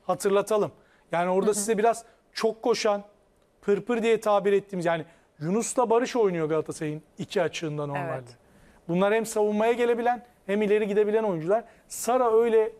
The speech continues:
Speaker 1: e, agresif yapıda bir oyuncu değil. Sara top yapacak, top çıkaracak. Zaman zaman savunma arasına gelip pas alacak bir oyuncu.
Speaker 2: Hı hı.
Speaker 1: Sağ açık farklı bir şey.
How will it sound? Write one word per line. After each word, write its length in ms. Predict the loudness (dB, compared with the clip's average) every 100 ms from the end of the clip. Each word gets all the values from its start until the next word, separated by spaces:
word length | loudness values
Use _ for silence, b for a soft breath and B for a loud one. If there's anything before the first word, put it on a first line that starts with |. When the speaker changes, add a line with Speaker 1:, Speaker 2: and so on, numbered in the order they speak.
| -6
Speaker 1:
e, 200 | -2 -2 0
agresif 560 | -2 0 -2 -2 -4
yapıda 320 | -4 -2 -2 0
bir 60 |
oyuncu 240 | 0 0 -6
değil. 80 |
Sara 340 | -6 -2 0 0 B B _
top 240 | -2 0
yapacak, 400 | -4 -4 -6 -8 -8 b b
top 220 | -4 -2 -4
çıkaracak. 480 | -4 -4 -2 -6
Zaman 300 | -4 -2 0 0
zaman 220 | 2 0
savunma 460 | -2 -2 0 2
arasına 340 | 2 0 -2 -2
gelip 240 | 0 0 b b b
pas 220 | -4 -2 0
alacak 420 | 0 0 -2 -4
bir 60 |
oyuncu. 240 | -8 -8 -12
Speaker 2:
Hı 60 | -8
hı. 260 | -8 -8 -12 -16 -16
Speaker 1:
Sağ 280 | -2 0
açık 300 | 0 -2 -10 -4
farklı 340 | -4 -4 -8
bir 60 | -8
şey. 160 | -10